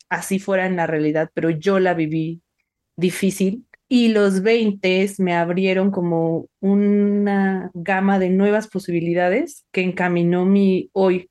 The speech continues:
O sea, las decisiones que se tomaron en esa temporada me llevó a ser quien soy ahora, pero como que había, eh, como en esas imágenes donde está la persona y hay dos caminos,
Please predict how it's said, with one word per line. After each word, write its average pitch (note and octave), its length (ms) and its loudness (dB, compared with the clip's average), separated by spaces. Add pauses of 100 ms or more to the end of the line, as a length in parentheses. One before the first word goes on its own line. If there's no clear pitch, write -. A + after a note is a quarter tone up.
(120)
O - 80 -12
sea, D#3+ 600 -2
las E3+ 220 -2
decisiones G3 480 -2
que F#3+ 100 -10
se F3 80 -4
tomaron E3+ 420 -2
en E3 140 -2
esa E3+ 240 -4 (480)
temporada F#3 840 0 (400)
me G3 140 0
llevó F#3 400 2
a F#3+ 180 2
ser F#3 300 -2
quien F#3+ 180 0
soy F#3 200 -2
ahora, F3+ 520 0 (480)
pero A3+ 240 0
como G#3 260 0
que G3 140 -2
había, G3+ 680 0 (420)
eh, G3 200 -4
como G3+ 280 2
en G#3 100 2
esas B3+ 260 0
imágenes G3 460 2
donde F3 240 0
está F#3+ 220 -2
la G3 160 -2
persona F#3 420 -2
y F#3+ 100 0
hay F#3 160 2
dos G3 240 0
caminos, F#3 760 0